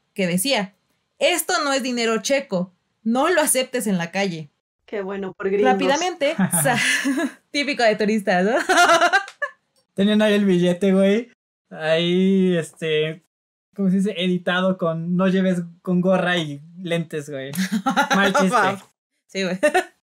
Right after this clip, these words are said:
Speaker 1: Rápidamente salieron de la casa de cambio,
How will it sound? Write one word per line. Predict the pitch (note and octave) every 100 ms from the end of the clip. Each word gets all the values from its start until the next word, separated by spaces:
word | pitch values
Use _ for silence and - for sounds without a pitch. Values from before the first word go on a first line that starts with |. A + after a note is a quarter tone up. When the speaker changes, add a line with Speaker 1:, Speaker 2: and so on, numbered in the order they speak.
| _ _ _ _ _ _ _ -
Speaker 1:
Rápidamente | C4 F#4+ A4 G#4+ A#3+ A3 A3+ A#3+ _
salieron | - A#3 A3 A#3+ D4+ G4
de |
la | B3+ F#3
casa | G3+ B3+
de | F#3
cambio, | - A3+ A3+ A3